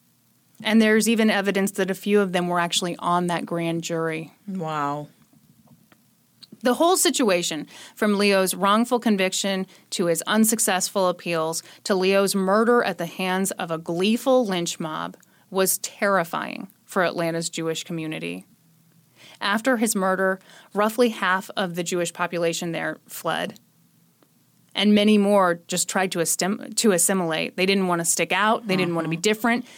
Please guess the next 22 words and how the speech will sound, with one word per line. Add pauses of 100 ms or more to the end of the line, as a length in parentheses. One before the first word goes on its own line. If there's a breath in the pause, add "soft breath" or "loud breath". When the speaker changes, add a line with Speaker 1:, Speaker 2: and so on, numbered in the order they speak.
(260 loud breath)
Speaker 1:
Being
different
was
dangerous.
Practicing
their
religion (760 soft breath)
in
a
country
built
on
religious
freedom
Speaker 2:
Yeah. (100)
Speaker 1:
was
dangerous. (2000 soft breath)
Leo
Frank's (100)
story
scared
people,